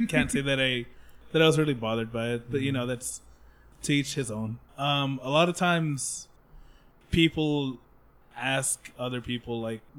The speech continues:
Speaker 1: "What would, what would you recommend as, like, my first anime or something that would get me into something?"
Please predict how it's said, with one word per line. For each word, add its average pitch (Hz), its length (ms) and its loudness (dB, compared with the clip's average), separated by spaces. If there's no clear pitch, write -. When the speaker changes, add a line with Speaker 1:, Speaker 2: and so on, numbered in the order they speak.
Speaker 1:
"What 139 260 -2
would, 143 240 -4
what 151 260 0
would 151 140 0
you 147 120 2
recommend 131 600 -2
as, 120 520 -4
like, 113 320 -8
my 113 440 -4
first 117 340 -8
anime 110 280 -6
or 107 140 -6
something 120 300 -8
that 117 160 -4
would 110 140 -10
get 117 140 -8
me 113 100 -4
into 110 280 -8
something?" 107 500 -10